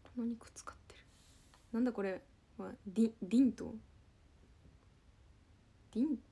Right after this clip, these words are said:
わからん。これ、なんか、<laughs> なんかこれ。これ。と、これ、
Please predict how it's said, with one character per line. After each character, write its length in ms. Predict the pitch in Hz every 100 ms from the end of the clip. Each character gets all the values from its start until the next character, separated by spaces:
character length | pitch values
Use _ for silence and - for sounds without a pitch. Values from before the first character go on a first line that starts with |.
| - - 262 - - - - - - - - - - - -
わ 80 | 214
か 160 | - 214
ら 60 |
ん。 140 | 196 240 - - - - - - - - - -
こ 100 | 254
れ、 140 | 262
な 140 | 226 226
ん 80 |
か、 320 | 220 - - - - - - - - - -
<laughs> 920 | 359 480 359 - 302 - - - -
な 80 | 233
ん 40 | 214
か 60 | -
こ 120 | 254
れ。 80 | 247 - 254 - - - - - - - - - - - - - - - - -
こ 100 | -
れ。 60 | - - - - - - - - - - - - - - - - - - - - - - - - - - - - - - - - - - - - -
と、 340 | - 262 196 - - - - - - - - - - - - - - - - - - - - - - - - - - - -
こ 120 | -
れ、 80 | 220